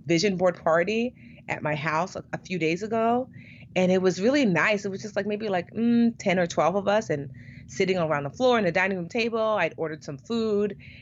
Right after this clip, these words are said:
and my sister Carol brought her two kids, Roman and Amelia, and they played. And it just was, like, such a nice time. And, and you know what I liked about it?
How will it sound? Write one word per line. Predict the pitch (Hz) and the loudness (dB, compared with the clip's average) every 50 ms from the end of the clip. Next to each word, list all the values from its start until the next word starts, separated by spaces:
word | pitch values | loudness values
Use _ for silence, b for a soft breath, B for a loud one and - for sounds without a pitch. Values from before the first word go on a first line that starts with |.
| B B _ | B B _
and | 147 160 160 156 151 151 147 151 156 151 151 | 0 2 2 2 2 0 0 -2 -2 -2 -2
my | 151 147 143 143 131 - - | 0 0 0 -2 -4 -6 -10
sister | 139 - - - 180 170 - - 160 156 | -14 -12 -8 -8 -8 -8 -4 -2 -2 -2
Carol | 151 - 175 156 156 160 151 | -2 -2 0 2 2 2 2
brought | 151 147 147 | 0 -2 -2
her | 160 151 | -4 -8
two | - - 156 | -8 -10 -12
kids, | 131 - - 180 185 190 - 165 151 | -8 -6 -4 -4 -2 -2 -4 -6 -4
Roman | 156 156 160 165 151 147 151 147 B B B B B B - | -2 -2 -2 -2 -2 -4 -6 -8 B B B B B B -4
and | 143 143 | -2 0
Amelia, | 143 151 156 175 190 208 214 208 208 | 0 2 2 4 4 4 4 4 2
and | 196 - 156 156 151 | 2 2 0 0 2
they | 170 196 220 | 2 0 2
played. | - - 220 208 202 196 196 196 202 190 | 2 2 2 4 4 4 2 2 2 2
And | 170 147 147 143 B B B B | 0 -2 -2 -6 B B B B
it | B - 247 | B -2 0
just | 285 349 - - | 0 -2 0 0
was, | 294 277 233 - - - B B B B B B B | -4 -4 -4 -6 -14 -20 B B B B B B B
like, | - 226 233 233 - | 0 0 0 -2 -2
such | - 262 247 - | -2 -2 0 2
a | 320 | 0
nice | 240 208 185 180 196 202 202 - | 2 2 2 2 0 0 -2 -6
time. | - 185 190 202 226 226 214 | -6 -2 0 2 2 2 0
And, | 185 175 175 - - 127 - - | -2 -4 -4 -8 -14 -18 -10 -8
and | 202 214 226 | -6 -4 -2
you | 247 | 0
know | 254 269 | 2 2
what | 285 277 | 4 4
I | 269 247 | 2 2
liked | 233 220 226 233 277 | 0 -2 -4 -4 -6
about | 226 254 254 269 | -6 -6 -4 -4
it? | 269 - - | -6 -6 -8